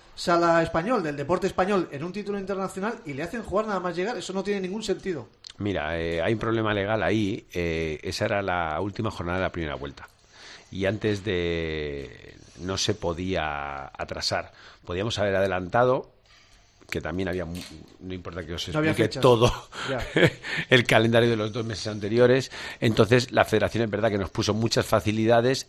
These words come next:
Speaker 2: dentro de la, la situación real que había. Y suerte que ya no nos jugábamos nada, porque si no hubiéramos tenido que jugar el sábado a las seis de la tarde en horario unificado, ¿no?
Speaker 1: Uf,
Speaker 2: Eh,
Speaker 1: recién llegados.
Speaker 2: y incluso también teníamos el problema que el domingo ya eran fechas fifa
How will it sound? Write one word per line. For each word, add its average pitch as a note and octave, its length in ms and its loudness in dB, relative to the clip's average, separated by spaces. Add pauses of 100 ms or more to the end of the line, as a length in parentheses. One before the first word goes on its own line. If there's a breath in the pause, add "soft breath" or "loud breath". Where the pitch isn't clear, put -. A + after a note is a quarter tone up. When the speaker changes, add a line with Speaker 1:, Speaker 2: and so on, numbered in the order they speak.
(100)
Speaker 2:
dentro A#2 460 4
de C3 100 6
la, G2+ 320 4
la F#2+ 160 -4
situación G2+ 420 -4
real G2+ 220 2
que G#2 120 0
había. G#2+ 280 4 (340 loud breath)
Y A#2 100 0
suerte A#2 440 0
que A2 180 0
ya G#2 140 4
no A#2 80 4
nos B2 160 2
jugábamos F#2+ 400 2
nada, B2 280 4
porque F#2+ 200 -4
si - 80 -2
no G2+ 60 4
hubiéramos G#2 260 2
tenido G#2 160 -2
que F#2 80 -4
jugar E2+ 280 -2
el D#2+ 40 -6
sábado F#2 240 2
a - 40 2
las - 60 -2
seis F#2+ 120 -2
de F2+ 60 0
la E2 100 -2
tarde F2 220 -2
en G#2 100 0
horario E2+ 340 0
unificado, E2 640 2
¿no? G#2+ 200 -2 (240 loud breath)
Speaker 1:
Uf, D#3+ 120 -4 (320 loud breath)
Speaker 2:
Eh, G#2+ 360 2
Speaker 1:
recién F#2+ 260 4
llegados. F2 400 2 (460 loud breath)
Speaker 2:
y A2+ 300 2 (120)
incluso A#2 400 2
también A2+ 260 4
teníamos A#2 360 4
el G#2+ 80 2
problema B2 520 4
que A2+ 120 0
el G#2 120 -2
domingo A#2+ 420 2
ya G#2+ 120 2
eran G2+ 160 2
fechas G2+ 380 -2
fifa C#3 480 2